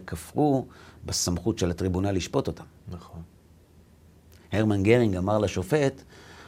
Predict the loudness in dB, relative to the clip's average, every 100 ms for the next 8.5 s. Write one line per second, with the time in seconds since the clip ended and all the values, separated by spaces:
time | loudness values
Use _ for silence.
0 | -10 -4 4 4 4 2 2 2 0 2
1 | 4 4 0 -4 -4 0 2 2 2 2
2 | 2 0 0 0 0 0 -2 -4 -8 -12
3 | -20 -20 -20 -20 -20 -20 -16 -2 0 2
4 | 0 0 2 6 6 2 -8 -20 -20 -20
5 | -20 -20 -18 -2 -2 2 2 4 6 6
6 | 6 4 2 0 0 -2 -2 -14 -20 -20
7 | -20 -20 -20 -20 -20 -20 -6 -2 2 2
8 | 2 0 0 -2